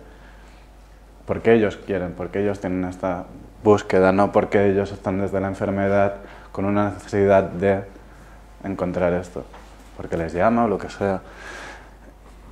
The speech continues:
Que es lo contrario en la personalidad desfasada, una personalidad en la cual hay muchos yoes que se han quedado en el camino y que no puedo ir recogiendo,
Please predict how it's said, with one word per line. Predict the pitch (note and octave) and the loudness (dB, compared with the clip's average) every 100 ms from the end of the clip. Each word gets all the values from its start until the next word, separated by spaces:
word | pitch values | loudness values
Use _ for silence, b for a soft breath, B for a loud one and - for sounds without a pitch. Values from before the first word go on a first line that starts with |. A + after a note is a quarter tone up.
| - - | -20 -4
Que | - G2 F#2 | 4 6 6
es | G2 | 4
lo | G2 | 4
contrario | G2+ A2+ A2+ G#2+ G2+ | 4 10 12 12 8
en | |
la | G2+ G2+ | 4 0
personalidad | - G2+ G2 G2 G2 | 0 2 4 6 4
desfasada, | F#2+ F#2+ G#2+ - A#2 A#2 | 4 4 4 8 8 8
una | G2 G2 | 6 -2
personalidad | - G2 F#2+ F#2 F#2+ G2 | -8 -6 -4 -2 0 2
en | G2 | 2
la | F#2+ | 0
cual | E2 G2+ G2+ | 2 4 4
hay | G2 | 4
muchos | F#2+ G#2 G2 G#2+ G2 | 2 2 0 0 2
yoes | G#2+ A2 A2 G#2+ - | 4 6 6 4 -2
que | G2 | -6
se | G#2 | -4
han | G#2 | -2
quedado | G#2 G#2 G#2 | 2 4 4
en | G#2 | 4
el | G#2 F2+ | 0 2
camino | G2+ A2 A2 G#2+ G#2 | 2 4 2 2 0
y | |
que | G#2 | 0
no | G2+ F#2 | 0 0
puedo | G#2 G#2 | 2 2
ir | F#2+ | 0
recogiendo, | G2+ G#2 - A#2 G#2+ A2 B2 | -2 -4 -2 0 0 -2 -6